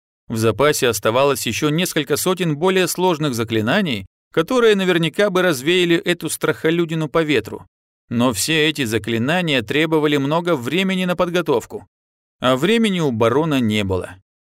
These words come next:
И помощи ждать неоткуда. Но стоило подумать о помощи, как она появилась. Щёлкнула спускаемая тетива, и в бок пса вонзился арбалетный болт. Пёс завыл и отпрянул от барона.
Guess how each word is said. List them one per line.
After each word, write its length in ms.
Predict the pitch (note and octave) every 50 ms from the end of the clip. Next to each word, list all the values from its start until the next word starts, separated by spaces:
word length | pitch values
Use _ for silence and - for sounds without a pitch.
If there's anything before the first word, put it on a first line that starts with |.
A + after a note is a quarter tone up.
| _ _
И 120 | G#3 G3+
помощи 540 | E3 - G#3+ A3+ A3+ G3+ F#3 D#3+ - - E3 C#3
ждать 360 | A2 A2 A#2+ A2+ G#2 G#2 -
неоткуда. 680 | G#2+ G2+ G2 F#2+ F#2 F#2+ - - A2 G2+ F#2 - - - _ _ _ _ _ _ _ _ _ _ _ _ _ -
Но 200 | E3 G#3+ A#3 F3+
стоило 420 | - - - F3 E3+ D3+ C3 A#2
подумать 500 | A2+ A#2 A2+ A2+ C3 B2 A#2 G#2+ G#2 -
о 60 | G#2+
помощи, 640 | G2 - D#3 G3 G#3+ G3 - - - F#3+ F3 D3 - _ _ _ _
как 260 | - A3+ G#3+ - -
она 240 | G3 G3+ G#3 G3+ D#3
появилась. 720 | D3 F3+ G3+ G#3 A3 A3+ A3+ F#3 B2 F2+ - - - - _ _ _ _ _ _ _ _
Щёлкнула 640 | - - - - A#3+ B3 G#3+ - F#3+ F#3 F3+ F3 D#3
спускаемая 680 | - - E3 D3+ - - E3 D#3 D3 C#3 C3 B2 A#2 A2
тетива, 560 | - A2+ - A#2 A2+ B2+ F#3 G#3+ G#3+ F3+ - _ _ _ _ -
и 140 | D3 D3
в 140 | C#3 A#2 A2+
бок 300 | A#2 C#3 D3+ C#3 - - -
пса 440 | - - - - F#3 G3 E3+ C3+
вонзился 680 | G#2+ A2 B2+ B2+ A#2+ G2+ A#2 D#3+ F#3 F3 - - E3 D#3
арбалетный 600 | D#3 D3+ A#2+ A#2+ D3 D#3+ F3 F3+ E3+ - D#3+ D#3+
болт. 380 | D3 C3 A2+ F#2+ E2+ - - - _ _ _ _ _ _ _ -
Пёс 260 | B2+ C3 B2 A2 G2
завыл 480 | F#2 G2 G2+ F#2+ G2 B2 D#3 F3 E3+
и 160 | - - D3+ C#3+
отпрянул 600 | C3+ B2 A2+ - D3+ D#3 F3+ F#3+ F#3+ F#3 F#3 F#3
от 100 | F#3 E3+
барона. 520 | E3+ F#3+ G3+ A3 G#3 F#3 B2+ G2 - -